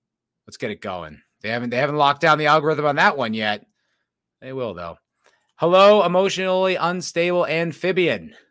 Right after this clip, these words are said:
Good to see you, sir. Meme lord over here. Absolute meme lord. Emotional unstable amphibian. I follow you on Instagram, sir. Hello, hello. Papa Cotton, if you're not talking about the news, don't turn to pop culture. That shit is gay. I mean,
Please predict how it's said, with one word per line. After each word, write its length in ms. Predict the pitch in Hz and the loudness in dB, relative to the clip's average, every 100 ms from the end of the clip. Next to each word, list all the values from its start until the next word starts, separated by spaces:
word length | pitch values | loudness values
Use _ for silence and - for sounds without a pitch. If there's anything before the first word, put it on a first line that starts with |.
| _ _ | _ _
Good 120 | 123 | -16
to 60 | 110 | -14
see 140 | 120 | -14
you, 80 | 104 | -14
sir. 240 | - 92 104 | -14 -16 -14
Meme 420 | 110 127 143 143 | -10 -6 -6 -6
lord 260 | 120 101 98 | -6 -6 -10
over 180 | 92 | -10
here. 300 | 95 95 92 _ _ _ _ _ - | -10 -10 -12 _ _ _ _ _ -8
Absolute 480 | 127 139 - 131 113 | -4 -4 -4 -4 -4
meme 260 | 127 127 | -6 -6
lord. 340 | 107 95 90 - _ _ _ _ _ | -6 -6 -10 -16 _ _ _ _ _
Emotional 360 | 101 104 104 104 | -10 -8 -6 -6
unstable 420 | 104 104 101 98 | -8 -6 -8 -6
amphibian. 460 | 98 101 98 98 104 | -8 -8 -8 -8 -8
I 40 | |
follow 200 | 101 110 | -8 -8
you 120 | 110 | -8
on 80 | 110 | -8
Instagram, 400 | 120 120 87 87 | -8 -12 -12 -14
sir. 280 | - 92 98 | -10 -10 -10
Hello, 220 | - 104 98 | -10 -10 -8
hello. 240 | 107 98 - _ _ _ _ _ _ - - | -8 -8 -12 _ _ _ _ _ _ -16 2
Papa 200 | 139 131 | 2 6
Cotton, 440 | 160 143 135 131 - - - | 6 6 2 -4 -14 -20 -10
if 80 | - | -2
you're 80 | 120 | 4
not 160 | 160 160 | 6 6
talking 240 | 165 143 | 4 6
about 140 | 151 | 2
the 80 | 139 | 2
news, 340 | 143 170 185 139 | 0 2 2 2
don't 240 | 156 156 | 0 0
turn 160 | 147 165 | -2 -2
to 80 | |
pop 260 | 139 151 151 | 4 4 4
culture. 300 | 156 170 135 | 2 2 2
That 140 | 143 | 0
shit 160 | 139 156 | -2 -4
is 120 | 135 | -4
gay. 300 | 104 147 143 | 0 2 2
I 200 | 123 160 | 4 4
mean, 560 | 185 190 190 185 180 170 | 4 2 2 2 -2 -6